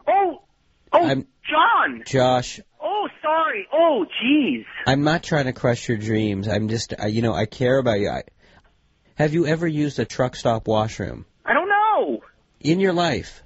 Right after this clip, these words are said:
Speaker 1: You're really making me agitated.
Speaker 2: I mean, you can't even go to sleep without that, that machine that makes ocean noises that you have. You're not gonna be able to take that with you. It's not gonna fit in your hanky.
Speaker 1: I won't, eh?
Speaker 2: Think about it. You're not gonna be able to take your laptop.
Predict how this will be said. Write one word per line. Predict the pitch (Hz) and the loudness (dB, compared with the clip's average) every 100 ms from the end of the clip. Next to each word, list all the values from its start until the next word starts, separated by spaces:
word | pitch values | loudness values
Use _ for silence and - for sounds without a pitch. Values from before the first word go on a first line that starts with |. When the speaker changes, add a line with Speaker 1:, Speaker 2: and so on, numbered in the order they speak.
| - | 0
Speaker 1:
You're | 220 | 2
really | 269 415 415 | 2 2 2
making | 359 339 | 2 0
me | 302 233 | 2 2
agitated. | 247 269 - 190 143 - - - | 2 0 -8 -10 -10 -14 -18 -8
Speaker 2:
I | - | -2
mean, | 233 | 0
you | 247 | 0
can't | 302 254 | 0 0
even | 233 214 | 0 2
go | 202 | 2
to | |
sleep | 196 - 190 190 | 0 -2 -2 0
without | 170 165 | 0 0
that, | 165 160 - | 0 -2 0
that | 156 | 0
machine | 143 143 160 165 | 0 -2 0 0
that | 151 | 0
makes | 139 131 | 0 -2
ocean | 127 151 175 139 113 | 0 2 2 -2 -2
noises | 92 87 98 92 | 0 -2 -4 -4
that | 87 | -2
you | 87 | -2
have. | 95 92 69 80 | -2 -4 -4 -2
You're | 131 | 0
not | 196 | 0
gonna | 196 | 0
be | 127 | 0
able | 95 | -2
to | |
take | 92 95 87 | -2 -4 -2
that | 92 | -2
with | 90 92 113 | -2 -2 -2
you. | 117 | -2
It's | 127 | 0
not | 156 156 | 0 0
gonna | 131 | -2
fit | - 92 | -2 -4
in | |
your | 101 98 | -2 -2
hanky. | 104 95 123 131 - _ _ _ _ _ _ _ _ _ - | -2 -4 -6 -8 -10 _ _ _ _ _ _ _ _ _ -2
Speaker 1:
I | |
won't, | 127 165 143 110 | 2 2 -2 -4
eh? | 120 151 - _ _ _ - | -4 -4 -6 _ _ _ -4
Speaker 2:
Think | 208 | 0
about | 208 117 95 | 2 0 0
it. | 98 | 0
You're | 123 | 2
not | 139 | 2
gonna | 175 | 2
be | 165 | 2
able | 160 139 | 0 0
to | |
take | 143 127 | -2 0
your | 123 | 0
laptop. | 101 104 104 123 123 | 2 0 0 -2 -2